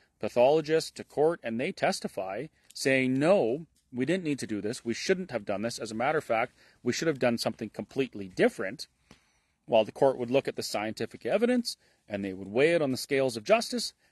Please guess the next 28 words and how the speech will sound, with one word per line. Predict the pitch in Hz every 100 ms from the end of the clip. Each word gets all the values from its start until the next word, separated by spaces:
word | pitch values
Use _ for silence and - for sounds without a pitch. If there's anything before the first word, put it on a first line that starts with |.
| _
and | 143 160 147
justice | 123 117 127 -
would | 120
prevail, | - 123 202 220 214 - _ -
our | 117
charter | - 117 113
rights | 107 -
would | 104
prevail, | - 127 185 180 175 -
it | 120
would | 117
be | 117
found | 156 147 147
that | 143
the | 120
government | 123 120 123 - _ _ _ _
wasn't | 123 131 143 117
justified | 123 117 117 117 110 110 104
in | 117
infringing | 110 113 104 95 101
on | 104
our | 117
rights. | 202 147 - - _ _ _ _ -
But | -
that's | 294 -
not | 170 131
the | -
case. | - 233 - - -